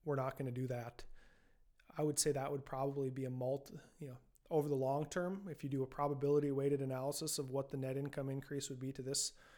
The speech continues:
farm that picked up this land, it would definitely be a, a six-figure hit, a six-figure detriment to their long-term net worth. So at the end of the day, have systems in place, have your numbers in a system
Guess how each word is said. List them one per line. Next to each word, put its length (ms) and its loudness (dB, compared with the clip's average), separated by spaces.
farm 200 2
that 100 -4
picked 180 -2
up 140 -2
this 180 -2
land, 300 -6
it 40 -2
would 160 0
definitely 420 0
be 220 -2
a, 220 -6
a 120 -2
six-figure 1080 0
hit, 420 -2
a 40 -16
six-figure 520 0
detriment 680 -2
to 300 0
their 320 2
long-term 960 -2
net 300 -2
worth. 360 -12
So 120 0
at 60 2
the 80 2
end 100 4
of 100 4
the 80 4
day, 160 6
have 160 2
systems 400 0
in 60 0
place, 380 -2
have 160 2
your 80 0
numbers 420 2
in 120 2
a 60 2
system 520 4